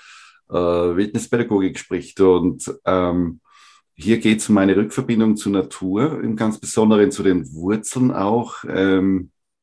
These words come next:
der Natur auch zurück natürlich zu einer,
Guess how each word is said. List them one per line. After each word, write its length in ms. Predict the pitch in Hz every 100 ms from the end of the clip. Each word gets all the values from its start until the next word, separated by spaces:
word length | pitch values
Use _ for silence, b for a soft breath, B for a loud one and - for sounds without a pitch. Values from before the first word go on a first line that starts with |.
| _ _ _ - - _ _ _ _ - -
der 140 | 98
Natur 680 | 104 104 - - 107 117 92
auch 200 | 98 -
zurück 480 | - 104 90 110 110
natürlich 560 | 104 - 110 113 110
zu 420 | - - 98 95 -
einer, 500 | 90 95 95 90